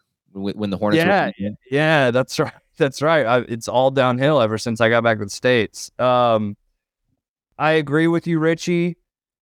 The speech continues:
Speaker 2: If for some reason Plumlee is not moved at the deadline, like,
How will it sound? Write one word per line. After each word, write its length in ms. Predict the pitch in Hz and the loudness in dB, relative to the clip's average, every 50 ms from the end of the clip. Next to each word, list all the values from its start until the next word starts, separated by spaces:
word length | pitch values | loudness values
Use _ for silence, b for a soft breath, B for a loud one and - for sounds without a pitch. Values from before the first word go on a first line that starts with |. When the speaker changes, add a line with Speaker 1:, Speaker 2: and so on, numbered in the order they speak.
| _ _ _ - - _ _ _ _ _ _ - | _ _ _ -20 -20 _ _ _ _ _ _ -2
Speaker 2:
If 260 | 156 165 180 185 170 | 0 2 2 0 -2
for 220 | - - - 165 | -4 -6 -4 -4
some 280 | 151 - - 165 156 160 | -2 0 0 0 0 2
reason 360 | 160 165 160 156 160 151 139 | 0 0 0 0 -2 -2 -4
Plumlee 400 | - 147 147 147 151 151 151 147 | -2 -2 0 0 2 2 2 2
is 120 | 143 123 | 0 0
not 240 | 127 135 135 139 117 | 0 0 0 2 2
moved 240 | 131 135 135 131 131 | 2 0 0 0 -2
at 60 | 127 | -4
the 80 | 123 120 | -6 -6
deadline, 680 | 113 - 117 117 123 120 131 131 131 131 139 135 135 131 | -2 0 2 2 2 2 0 0 2 2 2 2 0 0
like, 260 | 127 123 120 113 - | 2 2 0 0 -2